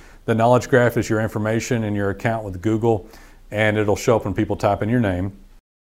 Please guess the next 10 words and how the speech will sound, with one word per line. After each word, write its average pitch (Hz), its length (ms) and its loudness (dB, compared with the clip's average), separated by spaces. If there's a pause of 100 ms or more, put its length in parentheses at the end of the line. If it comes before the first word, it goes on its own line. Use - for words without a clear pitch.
(1000)
Hey 185 140 6
there, 170 180 8
it's 180 180 4
Nolan 190 300 6
Walker 151 580 6
again 147 400 2
here 156 300 4
for 147 260 4
Plumbing 160 340 2
Webmasters. 127 800 2